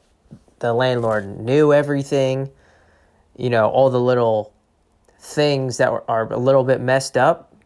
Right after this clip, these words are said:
but, like, the realtor told me the other day, "Oh, they were gonna fix this up before you moved in, but they didn't." Well, okay, why not? Or, like, you know, she said,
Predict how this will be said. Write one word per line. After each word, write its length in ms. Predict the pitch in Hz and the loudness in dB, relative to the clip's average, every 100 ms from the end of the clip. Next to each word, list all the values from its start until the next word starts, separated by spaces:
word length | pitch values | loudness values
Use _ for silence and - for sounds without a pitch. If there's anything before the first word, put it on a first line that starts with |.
| _ _ _ | _ _ _
but, 160 | 151 135 | 0 2
like, 360 | 120 113 107 - _ _ _ _ _ _ _ _ _ _ _ _ | 2 0 -2 -10 _ _ _ _ _ _ _ _ _ _ _ _
the 120 | 131 | -4
realtor 440 | 120 151 143 143 131 | 0 2 2 0 -2
told 240 | 135 127 | 0 0
me 140 | 123 120 | 0 -2
the 140 | 120 | -2
other 180 | 117 117 | 0 0
day, 280 | 120 117 - | 0 0 2
"Oh, 160 | 156 160 | 2 2
they 140 | 165 | 0
were 120 | 170 | 0
gonna 200 | 175 175 | 0 -2
fix 320 | 160 175 165 | 0 -2 -2
this 240 | 175 175 - | 0 0 2
up 240 | 139 139 | 2 2
before 420 | 131 - 151 147 | -4 -4 0 2
you 120 | 139 139 | 0 0
moved 280 | 143 135 | -2 0
in, 300 | 143 139 139 | 0 2 0
but 480 | 135 123 113 110 - | 0 2 4 2 -4
they 180 | - 117 | -8 -6
didn't." 440 | 110 113 107 98 - _ _ _ _ _ _ - | -4 -6 -6 -12 -18 _ _ _ _ _ _ -4
Well, 240 | 143 151 | 2 4
okay, 480 | 202 165 107 131 165 _ _ _ _ | 2 0 -2 -2 -4 _ _ _ _
why 260 | 117 117 180 | -4 0 2
not? 320 | 208 254 - _ _ _ _ _ _ _ _ _ _ _ | 2 -2 -6 _ _ _ _ _ _ _ _ _ _ _
Or, 240 | 139 139 | 2 2
like, 400 | 127 120 110 107 - _ _ _ _ _ _ | 4 2 0 -2 -12 _ _ _ _ _ _
you 120 | 151 | -2
know, 160 | 135 113 | 0 -2
she 200 | - 160 | -2 -4
said, 480 | - 143 131 127 | 0 2 2 2